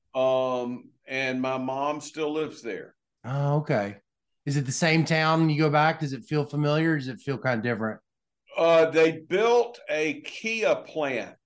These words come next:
Speaker 1: like, ten miles away about ten years ago.
Speaker 2: Uh-huh.
Speaker 1: And that, uh, really changed,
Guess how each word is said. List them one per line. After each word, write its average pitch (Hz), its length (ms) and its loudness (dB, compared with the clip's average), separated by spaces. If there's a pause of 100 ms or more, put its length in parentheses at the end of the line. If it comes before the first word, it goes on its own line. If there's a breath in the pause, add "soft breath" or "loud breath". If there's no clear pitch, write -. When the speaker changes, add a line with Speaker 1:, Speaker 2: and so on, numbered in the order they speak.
(100)
Speaker 1:
like, 113 300 -4
ten 170 280 -6
miles 151 420 0
away 131 600 -2
about 117 440 -2
ten 135 260 -8
years 139 300 -8
ago. 147 580 -2 (100)
Speaker 2:
Uh-huh. 120 360 0 (420)
Speaker 1:
And 127 720 -2 (360)
that, 156 460 0 (180)
uh, 117 400 2
really 139 520 -4
changed, 147 1160 -4